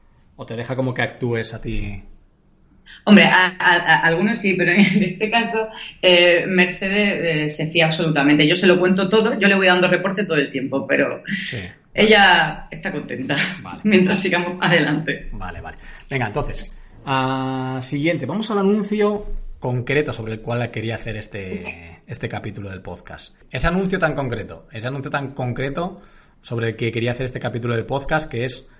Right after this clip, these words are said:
Speaker 1: eh, ese que ha sido tan rentable, eh,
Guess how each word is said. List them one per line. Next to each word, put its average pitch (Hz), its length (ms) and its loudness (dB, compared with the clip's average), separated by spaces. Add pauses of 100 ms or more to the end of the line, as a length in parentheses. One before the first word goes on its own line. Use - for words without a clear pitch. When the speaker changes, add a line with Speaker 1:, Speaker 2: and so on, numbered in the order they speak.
(300)
Speaker 1:
eh, 95 520 -8
ese 123 160 -6
que 123 80 -4
ha 120 40 -2
sido 123 200 0
tan 127 220 -4
rentable, 131 720 -4 (260)
eh, 95 440 -10